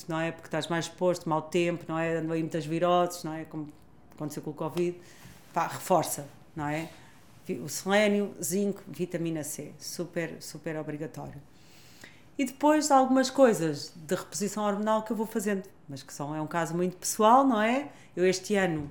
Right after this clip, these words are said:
entrei praticamente numa pré-menopausa, em que senti mais uma vez que os meus níveis de energia começaram aqui a balançar.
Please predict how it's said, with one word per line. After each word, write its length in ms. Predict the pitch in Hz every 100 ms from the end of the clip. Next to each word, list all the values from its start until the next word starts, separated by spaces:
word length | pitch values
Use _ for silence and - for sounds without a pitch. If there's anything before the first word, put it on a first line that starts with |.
| -
entrei 380 | 175 175 170 170
praticamente 580 | - 170 - 175 175 147
numa 120 | 156
pré-menopausa, 1000 | 156 156 160 170 180 226 247 285 330 339 - - - - - -
em 120 | 180
que 80 | 160
senti 360 | - 180 196 175
mais 280 | 180 202 202
uma 100 | 185
vez 160 | 185
que 80 | -
os 40 | 180
meus 180 | 180
níveis 300 | 180 180 165
de 60 | 160
energia 520 | 170 165 160 175 156 143
começaram 320 | 160 170 156
aqui 220 | 156 -
a 20 | 160
balançar. 680 | 180 208 208 285 370 -